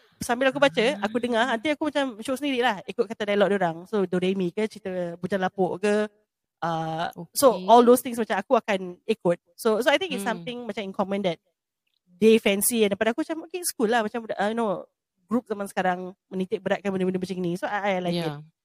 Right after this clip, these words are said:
Speaker 1: So, that's why
Speaker 2: Yeah,
Speaker 1: bila aku
Speaker 2: correct.
Speaker 1: share kau videos, but video tu is actually more on dia orang punya vlogs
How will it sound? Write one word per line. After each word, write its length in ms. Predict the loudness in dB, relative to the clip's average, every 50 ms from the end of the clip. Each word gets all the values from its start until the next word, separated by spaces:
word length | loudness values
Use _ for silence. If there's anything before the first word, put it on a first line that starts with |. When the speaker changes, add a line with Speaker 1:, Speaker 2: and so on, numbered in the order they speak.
| _ _ _ _
Speaker 1:
So, 80 | -2 4
that's 120 | 6 6
why 60 | 6 6
Speaker 2:
Yeah, 80 | 6
Speaker 1:
bila 80 | 6 4
aku 120 | 6 4 4
Speaker 2:
correct. 80 | 4 4
Speaker 1:
share 160 | 2 4 4
kau 80 | 4
videos, 420 | 4 4 2 4 4 4 4 4 2 -2 -8
but 200 | -2 -2 -2 -2 _
video 280 | -4 -4 -2 2 2 0
tu 120 | 2 0
is 100 | -4 -2
actually 240 | -4 -4 -4 -2 0
more 220 | 2 2 2 4
on 180 | 2 0 -2 0
dia 100 | 2 2
orang 140 | 2 2 2
punya 160 | 0 -2 0
vlogs 380 | 4 4 4 4 _ 0 -14